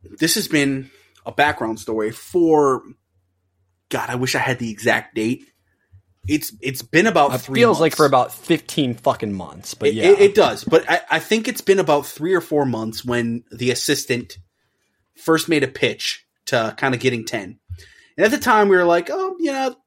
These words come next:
Speaker 1: they're trying to recruit to the L F I, but this is just an L F I, uh,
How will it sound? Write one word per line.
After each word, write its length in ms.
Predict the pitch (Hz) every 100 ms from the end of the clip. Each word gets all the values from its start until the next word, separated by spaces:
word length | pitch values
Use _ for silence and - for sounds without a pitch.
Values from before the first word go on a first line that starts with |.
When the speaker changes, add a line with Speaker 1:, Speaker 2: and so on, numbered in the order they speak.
| -
Speaker 1:
they're 100 | 220
trying 140 | 262
to 60 | 214
recruit 280 | 170 196 185
to 80 |
the 120 | 170 165
L 100 | 143
F 120 | 139
I, 180 | 135 135
but 280 | 131 127 _ _ - _
this 160 | - -
is 60 | 180
just 180 | 202
an 120 | 190 175
L 140 | 165
F 140 | 156
I, 280 | 160 156 151
uh, 360 | 151 147 143